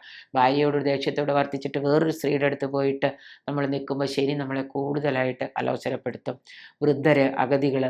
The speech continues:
ഇവർക്കൊക്കെ, നമ്മൾ ആരുമില്ലാത്ത അഗതികൾക്കും വൃദ്ധർക്കുമൊക്കെ നമ്മൾ ഭക്ഷണം, മരുന്ന്, വസ്ത്രം, ഇതൊക്കെ ആവുന്നത് പോലെ നമ്മൾ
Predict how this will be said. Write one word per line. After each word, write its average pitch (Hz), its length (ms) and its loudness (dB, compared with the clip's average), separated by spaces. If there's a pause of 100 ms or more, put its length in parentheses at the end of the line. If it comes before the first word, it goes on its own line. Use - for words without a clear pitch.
(100)
ഇവർക്കൊക്കെ, 135 480 -4
നമ്മൾ 131 260 -6
ആരുമില്ലാത്ത 131 500 -2
അഗതികൾക്കും 135 580 -6
വൃദ്ധർക്കുമൊക്കെ 139 600 -6
നമ്മൾ 131 260 -10 (460)
ഭക്ഷണം, 131 420 0
മരുന്ന്, 131 380 -2
വസ്ത്രം, 127 420 -4
ഇതൊക്കെ 127 280 -6 (240)
ആവുന്നത് 147 500 2
പോലെ 131 260 0
നമ്മൾ 127 240 -6